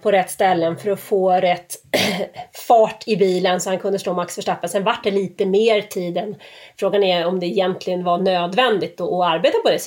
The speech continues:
sättet, men jag tycker att det var en rolig strategi. Och jag tänkte faktiskt på det när jag såg det, den frågan som vi fick förra året, om det inte hade varit bättre med, eller förra året, förra veckan, om det inte hade varit bättre att ha en bil per team.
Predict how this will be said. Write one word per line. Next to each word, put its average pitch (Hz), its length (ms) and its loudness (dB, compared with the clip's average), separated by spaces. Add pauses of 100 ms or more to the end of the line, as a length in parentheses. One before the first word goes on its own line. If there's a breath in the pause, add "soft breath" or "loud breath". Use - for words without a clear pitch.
(320)
sättet, - 480 -6
men 185 80 -4
jag 175 120 -6
tycker 240 220 -6
att 262 60 -4
det 233 60 -14
var 226 80 0 (320)
en 196 120 -6 (100)
rolig 214 380 0
strategi. 220 540 -2
Och 214 160 2 (520 loud breath)
jag 226 160 -2
tänkte 285 300 2
faktiskt 233 200 2
på 226 40 0
det 214 60 2
när 202 60 4
jag 196 80 0
såg 302 260 2
det, 180 80 0
den 190 180 0
frågan 262 480 2
som - 120 -6
vi 220 60 -4
fick 202 180 -2
förra 240 280 4
året, 180 320 2
om 202 80 0
det 208 60 2
inte 185 120 -2
hade 180 200 0
varit 185 200 2
bättre 208 480 0
med, 185 340 2
eller 175 120 -4
förra 180 320 -4
året, 190 280 -2
förra 180 260 0
veckan, 196 480 -2
om 202 100 0
det 196 40 2
inte 190 160 -2
hade 180 120 0
varit 190 140 -4
bättre - 320 -2
att 180 40 -8
ha 180 120 -4
en 277 280 2
bil 175 240 -4
per 170 80 -6
team. 202 380 -2